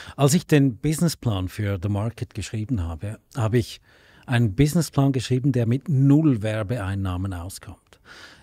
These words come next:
Weil ich möchte als Journalist nie und auch als Geschäftsführer nie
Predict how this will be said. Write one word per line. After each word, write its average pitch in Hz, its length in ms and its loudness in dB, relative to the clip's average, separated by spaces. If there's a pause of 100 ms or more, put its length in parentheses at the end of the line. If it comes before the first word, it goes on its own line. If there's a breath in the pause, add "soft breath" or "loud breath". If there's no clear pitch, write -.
(160 loud breath)
Weil 127 300 2
ich - 220 -2
möchte 139 500 2
als 123 180 -2
Journalist 135 680 0
nie 135 560 2
und 120 100 -4
auch 123 220 0
als 120 180 2
Geschäftsführer 85 800 -6
nie 135 600 2